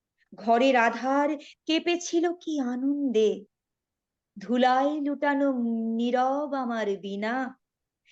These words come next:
কেঁপে উঠেছিল অনাহত কি আঘাতে। কতবার আমি ভেবেছিনু উঠি, উঠি, আলস ত্যাজিয়া পথে বাহিরাই ছুটি।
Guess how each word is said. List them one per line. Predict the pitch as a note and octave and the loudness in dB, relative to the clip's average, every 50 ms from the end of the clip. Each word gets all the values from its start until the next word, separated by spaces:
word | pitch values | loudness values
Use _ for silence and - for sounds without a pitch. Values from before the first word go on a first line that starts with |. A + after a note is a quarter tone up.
| _ _ _ | _ _ _
কেঁপে | - C#4 C#4+ C#4+ D4+ D4+ D4+ | 0 0 0 0 0 -2 -2
উঠেছিল | C#4 C#4 - C#4 D4+ D4 - D4 D#4 C#4+ D#4 D#4 D#4+ D#4 D#4+ - - - | -2 -2 -4 -6 -8 -6 -4 0 0 2 2 2 2 0 -2 -6 -4 2
অনাহত | - C4 C#4+ D4 D#4 D#4 C#4 C#4 D4+ C#4+ - | 4 4 6 6 4 2 0 -2 -4 -4 -4
কি | D#4+ D4+ - D#4 D#4 C#4+ | -4 -4 -2 0 2 4
আঘাতে। | A3+ A#3 C4 D#4+ C#4+ - A#3+ A#3+ A#3+ A3+ G#3+ G#3+ G#3 - _ _ _ _ _ _ _ _ _ _ _ _ _ _ _ - - _ - | 4 2 2 0 -2 -4 -4 -4 -2 -2 -2 -4 -6 -10 _ _ _ _ _ _ _ _ _ _ _ _ _ _ _ -20 -14 _ 2
কতবার | F#4 F4+ - - G#4+ G#4 - E4 E4 F4 F#4 G4 G4 F#4+ | 4 4 6 6 6 6 6 6 6 6 6 6 6 6
আমি | F#4 F4+ F#4+ F#4+ D#4 B3+ | 4 4 2 -2 -4 -4
ভেবেছিনু | C4+ D#4 C#4+ F4 F#4 F#4 - - F4+ F4 F#4 G4 G4+ G4 - - _ _ _ - | -4 -2 0 0 -2 0 0 -2 -2 -2 -2 -4 -4 -6 -8 -12 _ _ _ -6
উঠি, | D#4+ D#4+ D#4+ - - F4 F4 F4 F4 E4+ D#4+ | -6 -4 -4 -4 -4 0 2 4 4 4 4
উঠি, | D4+ E4 E4+ E4+ - - F4 F4 F4 F4+ F4 F4+ - - _ _ _ _ _ _ _ _ _ - | 2 0 -2 -2 -2 0 2 2 2 2 0 -2 -6 -12 _ _ _ _ _ _ _ _ _ 2
আলস | A#3 A#3+ B3 C4 C#4+ D4+ D#4+ - - - - _ | 2 4 4 2 0 -2 -4 -8 -12 -16 -6 _
ত্যাজিয়া | D4 C#4 C#4 A#3+ C4 D4+ D#4 D#4 D#4 E4 F4 F4 F4 E4+ | 2 2 2 4 2 2 4 4 4 6 4 4 2 2
পথে | D4+ C#4+ D4+ - - F4 E4 | 2 2 2 0 -2 -2 0
বাহিরাই | A3+ B3 C4 C#4+ C#4 E4 E4 E4 D#4 D4+ C#4 B3+ - | 0 0 0 0 -2 -4 -4 -2 -2 -2 -2 -4 -6
ছুটি। | - - - - C4+ C#4 - D4 C4 A#3+ G#3 F#3 F3 | -10 -12 -12 -10 -8 -6 -4 -2 -2 -2 -4 -6 -10